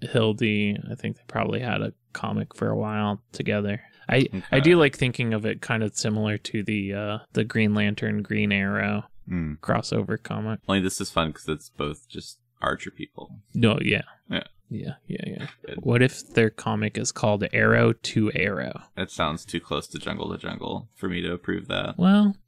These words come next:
Speaker 1: I mean, it's a classic.
Speaker 2: <laughs> What about a, an arc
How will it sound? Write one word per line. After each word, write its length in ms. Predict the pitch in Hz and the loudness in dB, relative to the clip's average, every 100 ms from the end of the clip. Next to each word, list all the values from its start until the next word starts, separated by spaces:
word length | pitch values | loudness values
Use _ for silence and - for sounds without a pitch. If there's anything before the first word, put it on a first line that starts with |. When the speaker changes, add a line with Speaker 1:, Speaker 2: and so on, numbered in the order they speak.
| - | -4
Speaker 1:
I 120 | 123 | 0
mean, 380 | 123 123 131 131 _ _ - | 4 4 4 0 _ _ -2
it's 180 | 113 - | -2 0
a 40 | |
classic. 580 | - 175 185 - 127 - _ _ | 4 4 6 4 0 -2 _ _
Speaker 2:
<laughs> 60 | 156 147 - 214 - - _ | 0 0 0 -4 -6 -20 _
What 100 | 110 | -6
about 260 | 101 110 104 | -2 0 2
a, 140 | 90 - - | 0 -2 -6
an 120 | 85 | -4
arc 320 | - 76 76 | -2 -2 -2